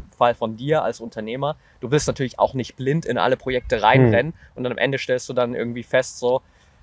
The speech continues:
Speaker 1: "Shit, jetzt haben wir hier das Ding gegen den Baum
Speaker 2: <laughs>
Speaker 1: gefahren und eigentlich, wenn ich mir vorher mal die Fragen gestellt hätte und die Risiken angeschaut hätte, dann wäre mir das aufgefallen." So, das ist durchaus wertvoll,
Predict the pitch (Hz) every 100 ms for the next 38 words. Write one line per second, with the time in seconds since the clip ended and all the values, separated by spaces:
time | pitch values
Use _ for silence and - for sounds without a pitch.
0 | _ _ _ _ - - 151 120 - 120
1 | 117 120 - - 932 880 151 135 135 135
2 | 165 175 139 135 156 135 101 139 - 135
3 | 127 123 - 143 135 131 123 - 123 123
4 | - 135 139 156 156 143 123 120 131 117
5 | - 156 147 127 123 131 139 123 117 120
6 | 123 120 113 151 120 - 110 110 117 147
7 | - - - - 143 143 120 - 123 175
8 | - 131 151